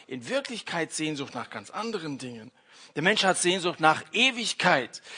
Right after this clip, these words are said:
Der Mensch fragt sich nach dem Sinn des Lebens. Der Mensch sehnt sich nach Liebe. Das sind ja alles Sachen, die Tiere so nicht kennen.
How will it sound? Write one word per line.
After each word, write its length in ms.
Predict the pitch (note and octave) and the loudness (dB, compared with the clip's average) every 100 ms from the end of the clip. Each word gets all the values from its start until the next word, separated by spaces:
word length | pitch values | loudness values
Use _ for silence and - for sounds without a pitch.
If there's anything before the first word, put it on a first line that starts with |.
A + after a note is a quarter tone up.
| - F3 | -4 2
Der 80 | |
Mensch 220 | F#3 A3 - | 4 4 4
fragt 320 | G3+ A3+ - | 6 4 4
sich 200 | G#3 E3+ | -4 2
nach 180 | F#3+ - | 2 4
dem 200 | F3+ E3 | 0 2
Sinn 220 | A3 A#3+ | 0 0
des 220 | G#3+ - | -2 2
Lebens. 380 | A3 C4 A3 - | 4 4 2 0
Der 120 | E3 | 2
Mensch 240 | F#3+ A#3 | 2 0
sehnt 320 | - G3+ A3+ - | 0 0 0 -2
sich 240 | G3 - | -4 -2
nach 240 | E3+ E3 | -2 -2
Liebe. 560 | E3+ G3+ B3+ A3 E3 C#3 - - - | -6 -6 -6 0 0 0 -4 -10 -2
Das 140 | F#3+ | -2
sind 100 | A3 | 2
ja 80 | G3+ | 2
alles 240 | G3 G#3+ - | 4 2 2
Sachen, 260 | G3 F3 | 0 0
die 120 | D3 | -6
Tiere 360 | C3+ F#3 A3+ F#3 | -8 -4 -4 -2
so 140 | E3 | -4
nicht 240 | G3 F3 - | -2 -2 2
kennen. 360 | B3 A3 B2 | 2 2 -4